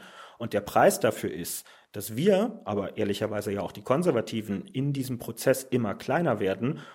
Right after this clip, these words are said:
kommen wir nicht dann bald, vielleicht schon bei der nächsten Wahl, in einer Situation raus, bei der auch diese Koalition irgendwann nicht mehr gebildet werden kann und wo der Zug vielleicht abgefahren ist, bei dem die Sozialdemokratie sich hin zu einer zumindest wieder mittelstarken politischen Kraft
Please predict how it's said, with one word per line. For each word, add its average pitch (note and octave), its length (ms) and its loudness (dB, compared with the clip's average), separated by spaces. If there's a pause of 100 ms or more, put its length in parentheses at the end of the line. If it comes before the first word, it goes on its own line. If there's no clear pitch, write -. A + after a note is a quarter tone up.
(120)
kommen B2 300 2
wir A#2+ 100 -2
nicht A#2 300 -6
dann G#2+ 400 2
bald, G#2+ 340 8
vielleicht G#2+ 320 -4
schon G#2 100 -6
bei G2+ 80 -6
der G2+ 120 -6
nächsten G2+ 400 -4
Wahl, G2+ 200 4
in C#3 120 0
einer A2 180 -2
Situation A#2 580 -4
raus, C3 300 2 (240)
bei A#2+ 80 -4
der A2+ 180 -4
auch - 80 -6
diese - 300 -6
Koalition A#2 500 0
irgendwann A#2 300 -4
nicht A2 160 -4
mehr A2 100 -4
gebildet G#2+ 440 -4
werden G#2 240 -4
kann C#3+ 360 0 (200)
und B2+ 100 -8
wo A#2+ 80 -6
der A#2 140 -4
Zug - 240 -4
vielleicht G#2+ 400 -2
abgefahren G2 640 0
ist, - 220 -6
bei A2+ 120 0
dem A2+ 220 -2
die A2+ 60 -2
Sozialdemokratie A#2 880 -2
sich A2+ 200 -8
hin C3+ 160 2
zu C3+ 140 -6
einer A2 240 0
zumindest A#2+ 440 -4
wieder A2+ 160 0
mittelstarken A2+ 760 0
politischen A2 480 -6
Kraft - 320 0